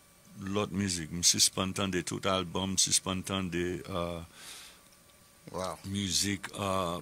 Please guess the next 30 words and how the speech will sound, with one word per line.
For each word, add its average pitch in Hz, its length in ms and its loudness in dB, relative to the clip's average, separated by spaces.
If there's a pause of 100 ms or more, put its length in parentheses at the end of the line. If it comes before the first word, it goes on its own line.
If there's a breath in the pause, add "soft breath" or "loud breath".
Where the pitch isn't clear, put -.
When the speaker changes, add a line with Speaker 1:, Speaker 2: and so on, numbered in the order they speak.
Speaker 1:
m 120 200 -2
ka 117 220 10
di 110 240 6
ke 107 160 2
m 107 100 2
fè 104 160 4
trant 104 320 2
an 92 140 2
m 90 40 -2
pa 87 120 4
tande 85 480 0
albòm. 82 460 -2 (360 loud breath)
Si, - 380 12
sitou - 840 12
si 135 200 6
m 113 80 4
nan 104 160 6
domèn 95 420 2
nan. 80 180 -2
Si - 720 10
ou, 123 400 2
s-, - 500 2 (840)
e, 104 440 6
e 107 100 2
m 110 200 2
ba 123 180 10
di 110 200 4
sa 95 200 10
kòm 107 260 2
ensilt, 107 580 4